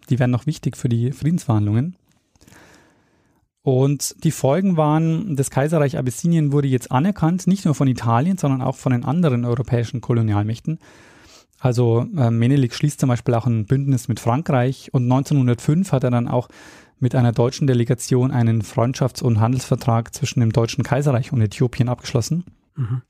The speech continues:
Speaker 1: Und das ist eben deshalb erstaunlich, weil das eben, ähm, schon einzigartig war für, ähm, Afrika zu dem Zeitpunkt. Äthiopien war nämlich umgeben von, von Kolonialgebieten. Und es gelingt ihnen aber trotzdem zu dieser Zeit, ihr Gebiet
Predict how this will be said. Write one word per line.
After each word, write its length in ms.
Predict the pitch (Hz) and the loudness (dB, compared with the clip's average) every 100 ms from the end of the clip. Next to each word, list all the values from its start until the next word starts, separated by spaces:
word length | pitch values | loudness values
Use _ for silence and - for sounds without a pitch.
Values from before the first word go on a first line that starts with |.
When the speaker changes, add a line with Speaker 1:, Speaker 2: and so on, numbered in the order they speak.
| _ _ - - - - - - _ | _ _ -20 -20 -20 -20 -20 -20 _
Speaker 1:
Und 140 | 147 | -2
das 100 | 151 | 0
ist 160 | 170 - | -2 0
eben 380 | 170 156 147 123 | 2 2 0 0
deshalb 300 | 160 202 151 | -2 0 0
erstaunlich, 500 | 135 127 131 196 - | 0 2 2 0 2
weil 140 | 135 | 2
das 160 | 135 - | 2 0
eben, 360 | 135 135 127 - | 0 2 0 -2
ähm, 200 | 120 120 | -2 0
schon 300 | 143 165 156 | -2 0 0
einzigartig 560 | 143 180 151 120 117 | 0 2 0 0 0
war 180 | 113 110 | 0 0
für, 480 | - 147 139 135 135 | -2 0 2 2 0
ähm, 140 | 120 | -2
Afrika 420 | 131 120 165 - 120 | -2 -4 -4 -2 -2
zu 140 | 123 | -2
dem 120 | 113 | -4
Zeitpunkt. 480 | 104 117 - 156 - - - - - | 0 -2 0 -2 -4 -20 -20 -12 -4
Äthiopien 480 | 135 - 160 180 135 | -2 0 2 2 2
war 120 | 127 | 2
nämlich 200 | 156 - | 2 2
umgeben 460 | 139 120 139 202 | 2 2 2 2
von, 540 | 160 139 131 131 127 180 | 2 2 4 2 -2 -4
von 240 | - 127 | -2 -2
Kolonialgebieten. 1000 | - 127 120 113 104 104 98 107 127 135 | 0 0 2 2 2 0 -6 -10 -10 -6
Und 100 | - | 0
es 100 | 135 | 0
gelingt 260 | - 147 214 | 2 2 2
ihnen 120 | 175 | 2
aber 180 | 143 139 | 2 0
trotzdem 420 | - 196 - 147 | 0 -2 0 -2
zu 120 | - | 0
dieser 260 | 127 120 113 | 0 2 0
Zeit, 360 | - 117 135 139 | 0 0 0 0
ihr 200 | 156 127 | 0 0
Gebiet 500 | 120 160 170 - | -2 -4 -6 -10